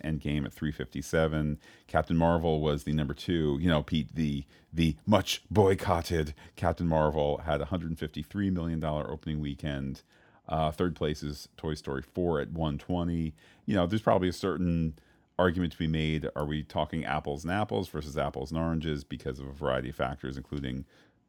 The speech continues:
literally more days? But just to give you that ballpark number here, we're talking top three for the year.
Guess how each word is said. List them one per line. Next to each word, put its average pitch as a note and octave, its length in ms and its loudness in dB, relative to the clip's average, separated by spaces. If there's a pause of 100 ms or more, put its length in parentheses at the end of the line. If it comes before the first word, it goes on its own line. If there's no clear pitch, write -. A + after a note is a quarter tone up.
(140)
literally D#2+ 600 0
more C#2+ 280 0
days? D#2 540 0
But C#2+ 320 0 (340)
just - 180 -4
to F2+ 80 -4
give F2+ 140 2
you - 20 -4
that D#2+ 220 0
ballpark E2 480 0
number E2+ 180 0
here, D#2 380 -2
we're D2+ 160 -6 (120)
talking D#2 580 -4
top - 360 -4
three D#2 380 0
for D#2 260 -2
the D#2 100 -2
year. E2+ 380 -2